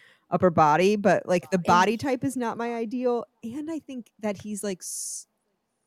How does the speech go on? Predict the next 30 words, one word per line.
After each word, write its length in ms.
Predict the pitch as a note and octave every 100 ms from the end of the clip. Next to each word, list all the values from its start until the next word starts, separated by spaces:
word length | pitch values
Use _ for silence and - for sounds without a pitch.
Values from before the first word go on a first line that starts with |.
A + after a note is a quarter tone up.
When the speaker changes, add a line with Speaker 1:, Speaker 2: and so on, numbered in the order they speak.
| _ _ _ _ _ _ -
Speaker 1:
the, 180 | G3+ F3+ - _
the, 160 | G3+ F3 - _ _ _ _ G#3
I 160 | -
don't 180 | D#4+ -
know. 280 | F#3+ G#3 C4
There's 160 | G3 -
something 360 | A3+ B3 F4+
that, 160 | E4+ -
like, 160 | G3+ G3+
he's 260 | C4+ C4+
hot, 680 | - - E3+ F3 G3+ D4+ F4
Speaker 2:
Well, 420 | F#3+ A3+ A#3+ - - _ _
Speaker 1:
but 160 | A#3 G#3+
Speaker 2:
let 100 | A3
me 40 |
Speaker 1:
something 280 | A3+ C#4 E4
is 40 | D#4 A#3+
Speaker 2:
preface, 100 | G#3+
he's 80 |
Speaker 1:
not 280 | F#3+ F3+ E3+
Speaker 2:
not 460 | G3+ F#3 F3+ F3+ -
my 160 | E3 D#3+
type 400 | - D#3+ C#3 -
at 100 | -
all, 520 | A2+ G2+ D#2 C2+ - -
but 140 | E3+
he 240 | - G3+
is 200 | G3+ G3
just, 280 | - F3+ -
like, 280 | D#3+ C#3+